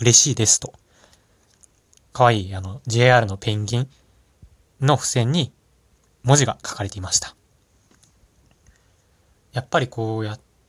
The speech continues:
てネットとかで、まあ、文字でやり取りする時代において、手書きで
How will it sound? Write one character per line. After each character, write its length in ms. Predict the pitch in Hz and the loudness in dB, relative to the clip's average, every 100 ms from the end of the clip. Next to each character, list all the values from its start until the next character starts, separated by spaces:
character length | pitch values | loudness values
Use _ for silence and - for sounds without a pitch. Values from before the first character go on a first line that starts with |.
| _ - | _ -10
て 220 | 151 110 | -6 -4
ネ 160 | 113 120 | -2 -2
ッ 20 | |
ト 200 | - 160 | -2 -6
と 120 | 175 | -6
か 180 | 175 117 | -4 -4
で、 340 | 101 107 95 123 _ _ _ _ _ 127 | -2 -4 -6 -12 _ _ _ _ _ -4
ま 140 | 113 | -2
あ、 160 | 104 - - | -4 -8 -2
文 180 | 131 | 0
字 100 | 135 | 2
で 60 | 107 | 0
や 100 | 104 | 0
り 100 | 127 | -2
取 120 | 123 | -4
り 60 | 104 | -6
す 100 | - | -4
る 100 | 107 | -4
時 160 | 101 110 | -4 -4
代 180 | 110 110 | -2 -2
に 60 | |
お 100 | 113 | -4
い 60 | 98 | -6
て、 320 | - 110 95 _ _ _ _ | -8 -8 -8 _ _ _ _
手 140 | - 156 | 0 2
書 100 | 175 | 2
き 140 | 190 | -2
で 240 | 180 127 | -4 -4